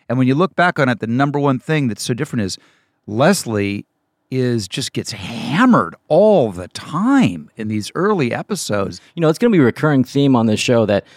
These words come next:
Speaker 2: thank God N B C let the show live, right?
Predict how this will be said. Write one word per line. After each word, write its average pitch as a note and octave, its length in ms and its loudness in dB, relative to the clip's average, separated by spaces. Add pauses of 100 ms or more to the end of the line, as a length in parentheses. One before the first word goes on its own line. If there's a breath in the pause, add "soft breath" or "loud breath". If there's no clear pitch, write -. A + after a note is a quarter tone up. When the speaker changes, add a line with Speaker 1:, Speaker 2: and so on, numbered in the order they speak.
(400 soft breath)
Speaker 2:
thank D#3 320 0
God C3+ 380 4
N B2+ 100 2
B C3 100 4
C A#2+ 200 -2
let A2+ 260 2
the A#2+ 100 0
show A#2 280 2
live, G#2+ 400 0
right? G2+ 260 -6